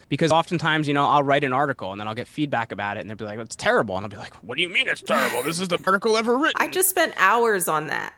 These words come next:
Speaker 2: Yeah.
Speaker 1: Exactly. So, like, I've personally really struggled with that. You know, frankly, you mentioned the book. I actually wrote that book twice.
Speaker 2: Mm.
Speaker 1: And I didn't take it well when, you know, I read it, had a couple other people read it, and they're like, "This isn't very good."
Speaker 2: Mm.
Speaker 1: So I actually rewrote the entire book.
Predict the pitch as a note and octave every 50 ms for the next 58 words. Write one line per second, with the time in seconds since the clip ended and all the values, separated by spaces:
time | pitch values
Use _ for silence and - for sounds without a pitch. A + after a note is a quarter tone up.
0 | _ _ - E3 D#3 C#3+ C3+ C3 - - _ _ - - F3+ E3+ G3 A#3 C4 C#4+
1 | - G#3 D#3+ C#3 B2+ D3 - - F#3 F3+ E3+ F3 E3+ E3+ - - - - D#3+ F3+
2 | G3+ F3 E3+ - - - - - E3 E3 - - - F#3+ E3 B2+ B2+ B2+ C3 D#3
3 | D#3 - - F#3 G#3+ B3 C#4 F3+ - - G2+ G2 F2+ F#2+ F2 F#2+ - - - -
4 | - - - - D3+ D3+ D#3 D3+ C#3 - - - C#3+ D#3+ G#3+ - - E3+ C#3 C3
5 | B2+ B2+ B2+ B2+ C3+ C#3+ D#3 D#3+ - - D3 C3 A#2 A#2 D#3 A3 G3+ D#3+ - _
6 | _ _ _ - A#2+ D#3 G#3 B3+ B3 - - G#3 E3 D3 F3 F#3+ - - E3+ D#3+
7 | - G3+ G3 - - - - - F3+ F3+ D#3+ - - - - - - - _ -
8 | E3+ E3+ F3 F#3 F3+ E3+ D#3 C#3+ D3 C#3 - - C3 D3+ F3+ F#3 G3+ G#3 E3+ -
9 | - G3 G3 G3 - A3+ - C3 C#3 B2 A#2+ A#2+ B2 B2 B2+ B2+ B2 B2 A#2+ B2
10 | B2 C3 C3 - D3+ C3+ B2 A#2+ B2 - - B2 C#3+ D3 C#3 C#3+ C#3 C#3 C#3+ B2+
11 | C3 B2+ B2 - - D3 - - C3+ C#3 C3+ B2+ - D#3+ - - B2 A#2+ C3 B2+
12 | C3 B2+ A2+ B2 A2+ A2+ A2 A#2+ C3+ - B3 B3+ G3+ B2+ D3+ F3 E3 B2 G#2+ F#2+
13 | - C3+ D#3+ D#2 C2 - - - E3 - - C#3 C3+ - B2+ C#3+ D#3 F3 - -
14 | G#3+ E3+ C3+ B2+ C#3+ D3 D3 C#3+ C#3+ C3+ C#3 C#3 - C3+ C3 B2+ A#2+ A2+ C3+ C3
15 | B2 A2+ G#2 C#3+ C3+ - - - -